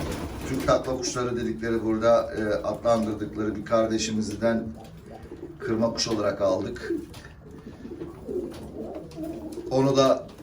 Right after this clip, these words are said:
yavaş yavaş uçuruyoruz. Burada da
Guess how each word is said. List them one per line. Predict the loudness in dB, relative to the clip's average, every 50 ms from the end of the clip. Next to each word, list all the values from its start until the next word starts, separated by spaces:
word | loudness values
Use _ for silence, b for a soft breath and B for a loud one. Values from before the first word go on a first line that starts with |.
| -8 -2
yavaş | 2 4 6 6 6 6 4 4
yavaş | 4 2 2 2 2
uçuruyoruz. | -2 -2 0 2 2 2 2 2 0 0 0 -2 -4 -6 -8 -10 -16 -18 -16 -16 -16 -16 -16 -16 -16 -16 -16 -16 -16 -16 -14 -14 -14 -12 -12 -10 -10 -8 -8 -6 -6 -6 -6 -4 -4 -4 -4 -6 -8 -8 -8 -8 -10 -12 -12 -12 -12 -12 -12 -12 -10 -8 -8 -8 -8 -10 -10 -6 -4 -4 -4 -4 -4 -6 -8 -10 -12 -14 -16 -16 -16 -16 -16 -16 -12 -4 2
Burada | 6 6 8 10 10 10 10
da | 10 10 10 8 4